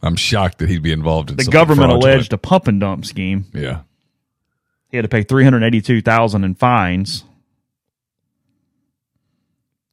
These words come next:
Speaker 1: How come Die Hard can be a Christmas movie, but Rocky four can't?
Speaker 2: It's just as much a Christmas movie as Die
Speaker 1: Every
Speaker 2: Hard.
Speaker 1: bit.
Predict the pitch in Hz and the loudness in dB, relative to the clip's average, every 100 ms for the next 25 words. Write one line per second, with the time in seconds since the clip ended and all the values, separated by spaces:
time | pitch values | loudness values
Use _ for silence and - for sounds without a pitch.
0 | _ - 240 320 175 127 127 131 117 98 | _ -8 -2 -2 2 2 4 6 4 2
1 | 107 104 90 - 104 - 82 95 92 87 | 2 2 2 2 0 0 -4 0 0 0
2 | 80 67 90 90 85 - 92 82 - 82 | -4 -2 -2 -2 -4 -2 -2 -2 -4 -6
3 | 73 _ _ _ _ _ _ _ _ _ | -8 _ _ _ _ _ _ _ _ _
4 | 160 107 107 127 156 - 123 127 117 110 | -2 -2 0 0 2 2 4 4 2 -2
5 | 110 104 90 107 95 95 90 220 - 262 | -2 -2 -4 -2 -2 -4 0 2 4 2
6 | 95 98 339 - | 2 0 0 -2